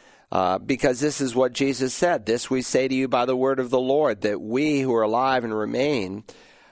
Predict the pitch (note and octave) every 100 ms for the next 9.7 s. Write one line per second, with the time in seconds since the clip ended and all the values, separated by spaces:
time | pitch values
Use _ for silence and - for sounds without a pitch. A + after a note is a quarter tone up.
0 | _ - A#2+ - C3 B2+ - B2 A#2+ A2+
1 | A2 A#2 B2+ A#2+ - A2+ A2 A2 - A2
2 | - - G2+ G2 G2 F#2+ - - F#2+ E2
3 | D#2+ - - G#2+ - - - - - -
4 | - - A2 B2 A#2 B2+ C#3 D3+ C#3 B2+
5 | A#2+ A#2 A2 G#2 - - - - G#2 G2+
6 | - C3+ - C3+ A2 G#2+ - - - E3
7 | C3+ A2+ C3+ G#2 G#2 - - D#3 C3+ B2+
8 | C3 - C3+ B2 A#2+ A2+ B2+ A#2+ B2 A#2+
9 | G#2 G2 B2 D#3 D3+ G2 B2